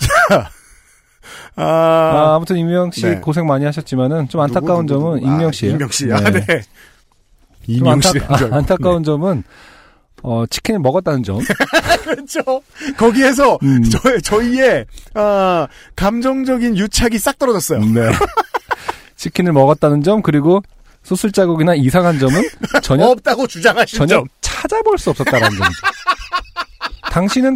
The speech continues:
Speaker 2: 그걸 안 찾아보기 위해 되게 노력하는 관점이었을 거거든요. 그러니까 찾아볼 수 없었다고 하실 일이 아니라, 어,
Speaker 1: <laughs> 그게 이제
Speaker 2: 여쭤봤고 잘 했더니, 아,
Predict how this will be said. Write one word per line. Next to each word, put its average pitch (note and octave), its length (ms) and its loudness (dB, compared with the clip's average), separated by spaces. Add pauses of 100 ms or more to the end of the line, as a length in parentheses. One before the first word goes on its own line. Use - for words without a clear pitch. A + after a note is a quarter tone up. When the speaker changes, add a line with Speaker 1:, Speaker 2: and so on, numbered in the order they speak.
Speaker 2:
그걸 G#3 240 0
안 C#3 200 0 (180)
찾아보기 G#3+ 640 2 (120)
위해 G3 200 2
되게 D#3+ 160 0 (100)
노력하는 F#3 600 0 (640)
관점이었을 C#3 600 0
거거든요. G2 560 -2
그러니까 - 920 -8
찾아볼 B3+ 400 2
수 - 120 0
없었다고 E3 540 0 (200)
하실 F3 440 0
일이 D3+ 160 4
아니라, G2+ 460 0
어, G2 220 0 (100)
Speaker 1:
<laughs> - 80 -18
그게 F#3+ 280 -4
이제 D#3 180 -2
Speaker 2:
여쭤봤고 C#3 580 0
잘 C3+ 260 0
했더니, C#3+ 440 -2
아, B2 160 0